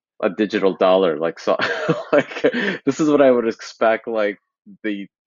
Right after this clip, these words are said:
like, almost like what, like, a sovereign, like,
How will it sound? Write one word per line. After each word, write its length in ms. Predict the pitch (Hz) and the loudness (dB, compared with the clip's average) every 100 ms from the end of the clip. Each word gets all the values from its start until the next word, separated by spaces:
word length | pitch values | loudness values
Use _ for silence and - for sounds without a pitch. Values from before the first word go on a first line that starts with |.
| - | -4
like, 200 | 98 - _ _ _ _ _ _ | -4 -6 _ _ _ _ _ _
almost 500 | - 113 113 110 - | 0 0 2 0 -2
like 360 | 107 101 98 - - _ _ _ _ _ - | 0 2 2 -2 -20 _ _ _ _ _ -4
what, 220 | 101 85 | -2 0
like, 200 | 98 92 | 0 0
a 60 | 92 | -4
sovereign, 680 | - 101 98 95 95 92 92 | -2 2 2 2 0 -2 -2
like, 440 | 90 87 87 - | -2 -2 -4 -8